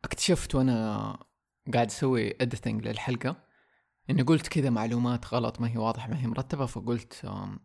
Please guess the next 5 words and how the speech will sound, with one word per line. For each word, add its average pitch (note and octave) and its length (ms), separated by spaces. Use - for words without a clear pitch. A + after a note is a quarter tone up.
أبى A#2+ 120
أشيلها D3 360
وبأرجع A2 500
أوضحها A#2+ 440
مظبوط. G#2 480